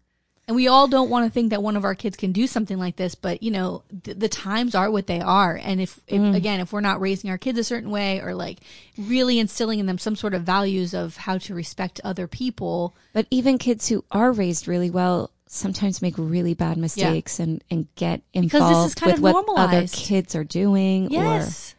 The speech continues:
Speaker 1: Send me nudes. They, they don't understand that it's not, that's not a, a, we don't know. That doesn't make sense to us. We did not go to
Speaker 2: Yes.
Speaker 1: school with the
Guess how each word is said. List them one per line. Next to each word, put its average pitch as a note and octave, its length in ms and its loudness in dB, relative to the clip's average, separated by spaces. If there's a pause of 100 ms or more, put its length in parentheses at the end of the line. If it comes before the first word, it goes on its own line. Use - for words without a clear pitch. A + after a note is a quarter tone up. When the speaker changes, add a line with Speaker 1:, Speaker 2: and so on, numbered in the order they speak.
Speaker 1:
Send G#3 340 -2
me G3+ 100 0
nudes. D#4 720 0
They, D4+ 180 0
they D#4 220 -2
don't E4+ 220 0
understand E4 680 -2
that G#3+ 140 0
it's G#3 220 -4
not, A#3+ 460 -4
that's B3 200 -8
not C4 220 -2
a, G#3 160 -4 (140)
a, A3 120 -2 (1040)
we F4+ 140 8
don't G#4 220 4
know. F4 200 0
That E4 200 2
doesn't F#4 240 2
make E4+ 140 -2
sense D4 300 -2
to G#3 180 -6
us. F3+ 160 -4
We A3 120 -2
did D4+ 160 -2
not C#4+ 240 -2
go C4 120 2
to B3+ 80 2
Speaker 2:
Yes. - 140 2
Speaker 1:
school A#3+ 200 -2
with A3+ 160 -4
the A3 80 -6